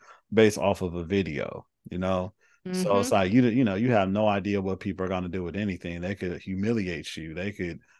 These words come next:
Speaker 1: they could do all type of stuff. So as soon as I see a camera, I'm turning around, you know, I'm not trying to get in it, all of that, just because I know the consequences of it.
Speaker 2: Yeah,
Speaker 1: But those are,
Speaker 2: exactly.
Speaker 1: those are responses that, you know,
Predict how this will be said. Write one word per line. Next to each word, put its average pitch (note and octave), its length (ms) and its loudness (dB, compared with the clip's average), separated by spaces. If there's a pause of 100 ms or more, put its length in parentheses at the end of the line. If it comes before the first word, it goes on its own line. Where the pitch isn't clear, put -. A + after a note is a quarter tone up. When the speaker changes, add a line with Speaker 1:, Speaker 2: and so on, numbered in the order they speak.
(180)
Speaker 1:
they A2+ 100 0
could B2+ 120 2
do C#3 100 6
all B2+ 160 10
type C#3+ 300 0
of F#2 80 -6
stuff. D2+ 300 -6
So F2 140 -4
as F2 80 -8
soon B2 160 0
as A2 120 2
I C3 100 6
see G2+ 240 0
a F2+ 60 -2
camera, F#2+ 360 -2
I'm G#2 120 0
turning A2 360 2
around, A2 680 2 (360)
you A#2 140 6
know, A2+ 220 8
I'm A2 140 6
not G#2 180 2
trying G2 240 0
to F#2 80 -2
get F2 180 -2
in A2+ 200 2
it, G#2+ 200 2
all G2+ 240 2
of E2+ 80 -6
that, E2+ 220 -2
just G2+ 160 -4
because G2+ 240 -2
I F#2 100 0
know F#2+ 160 0
the - 100 -8
consequences F2+ 720 -6
of E2+ 200 -4
it. C2 140 -10 (840)
Speaker 2:
Yeah, D3+ 140 -4
Speaker 1:
But D3+ 380 8 (100)
those A2+ 260 4
are, A#2+ 80 8
Speaker 2:
exactly. G#2+ 220 2
Speaker 1:
those G#2 180 2
are B2+ 60 4
responses B2 840 6 (200)
that, G2 420 2
you A2+ 80 0
know, G2 440 0